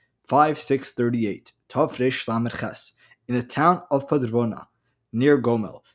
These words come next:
to Reb Baruch Schneer, a great-grandson of the Tzemach Tzedek, and Rebbetzin Zelda Rachel Schneerson.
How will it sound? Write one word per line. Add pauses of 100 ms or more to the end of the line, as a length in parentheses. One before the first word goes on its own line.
(120)
to
Reb
Baruch
Schneer, (260)
a
great-grandson
of
the
Tzemach
Tzedek, (360)
and
Rebbetzin
Zelda
Rachel
Schneerson.